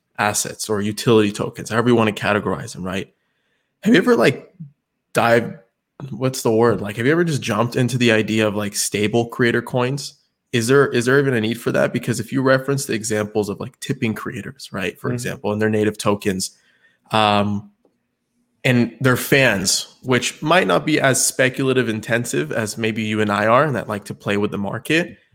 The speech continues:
Speaker 1: they basically exchange and swap their, either their Bitcoin, U S D, whatever it may be, for the speculative asset that then fluctuates in value that then they use to tip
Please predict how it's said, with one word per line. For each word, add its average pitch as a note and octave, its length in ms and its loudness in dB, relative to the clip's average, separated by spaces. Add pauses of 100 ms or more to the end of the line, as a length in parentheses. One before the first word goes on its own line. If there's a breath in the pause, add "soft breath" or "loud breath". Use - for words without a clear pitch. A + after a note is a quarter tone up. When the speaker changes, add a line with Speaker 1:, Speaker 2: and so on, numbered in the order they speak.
(220)
Speaker 1:
they C3+ 540 2 (440)
basically C#3+ 640 2
exchange A#2+ 480 0
and A2 100 -4
swap G#2+ 400 0
their, G2+ 140 -2
either G2 240 -6
their G#2+ 100 -8
Bitcoin, A#2 800 0 (400)
U G#2+ 160 0
S G#2 140 -2
D, C#3 160 0
whatever A2+ 320 4
it F#2+ 80 -4
may G2 140 -2
be, C3 460 2 (280 soft breath)
for A2 180 0
the G#2 80 0
speculative B2 480 0
asset C3+ 400 2
that G#2+ 140 -4
then A2+ 180 -2
fluctuates A2+ 640 -4
in A2 100 -10
value D#3 400 4
that B2 140 -2
then B2+ 80 -4
they B2 100 0
use A#2+ 220 -2
to - 80 -10
tip - 400 -4